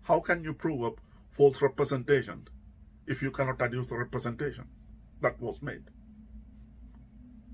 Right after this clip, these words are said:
It's a nonsense. Second, next is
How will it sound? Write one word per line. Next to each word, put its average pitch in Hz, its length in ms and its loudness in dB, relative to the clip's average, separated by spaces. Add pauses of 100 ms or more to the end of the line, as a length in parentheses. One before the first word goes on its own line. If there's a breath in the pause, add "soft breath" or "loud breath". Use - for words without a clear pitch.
(560)
It's - 140 -4
a 160 80 0
nonsense. - 500 -4 (1600 loud breath)
Second, 220 520 4 (420)
next - 360 2 (380)
is 156 340 -2